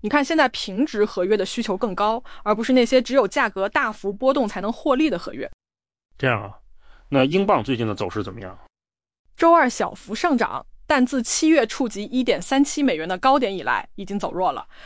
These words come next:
Speaker 1: Convera 的首席策略师 George Vesey 就说，定价显示英镑可能守住一点三零这个重要的心理关口。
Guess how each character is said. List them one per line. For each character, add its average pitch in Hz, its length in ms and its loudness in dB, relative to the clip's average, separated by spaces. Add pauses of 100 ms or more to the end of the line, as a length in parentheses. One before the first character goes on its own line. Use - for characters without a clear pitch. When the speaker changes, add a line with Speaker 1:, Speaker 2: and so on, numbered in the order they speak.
(180)
Speaker 1:
Convera 294 400 6
的 220 80 0
首 170 180 -6
席 208 140 -10
策 269 140 -4
略 226 120 0
师 240 220 -6
George 233 320 0
Vesey 226 340 -2
就 160 140 -8
说， 190 380 -2 (100)
定 302 180 4
价 254 180 4
显 - 260 -10
示 226 200 -4
英 269 200 2
镑 254 200 0
可 - 140 -8
能 180 140 -4
守 - 340 -4
住 240 280 -4
一 285 160 -4
点 254 200 -2
三 294 360 0
零 180 220 -2
这 240 80 -2
个 202 100 -2
重 226 220 -2
要 180 100 0
的 143 80 -6
心 180 160 -10
理 156 80 -10
关 156 180 -10
口。 - 140 -14